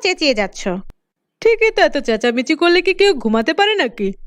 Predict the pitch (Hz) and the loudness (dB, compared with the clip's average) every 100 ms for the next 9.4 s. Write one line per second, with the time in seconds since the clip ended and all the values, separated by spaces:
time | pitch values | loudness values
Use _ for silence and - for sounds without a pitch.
0 | - - 185 226 226 285 320 349 359 262 | -12 -8 0 0 2 0 0 0 2 2
1 | 277 330 359 381 381 359 427 311 330 392 | 2 0 4 4 4 4 4 2 0 2
2 | 359 285 285 294 359 359 359 359 359 359 | 2 2 0 0 0 2 2 4 2 4
3 | 392 508 - _ - - - 226 226 311 | 2 0 -2 _ -20 -14 -4 -4 -4 -4
4 | 330 247 277 233 208 220 196 247 262 254 | 0 4 4 4 0 -6 -2 0 0 0
5 | 302 285 269 240 226 214 214 202 196 220 | -2 0 -2 0 0 0 0 -2 0 -4
6 | 196 - - - - - - 294 381 480 | -4 -8 -18 -18 -16 -12 -2 0 2 0
7 | - 208 190 285 440 - 339 - 349 359 | 0 0 2 2 0 0 0 2 0 0
8 | 359 - 370 466 262 220 359 403 370 247 | 0 0 0 0 -2 0 -2 2 2 2
9 | 196 185 190 185 | 0 0 0 0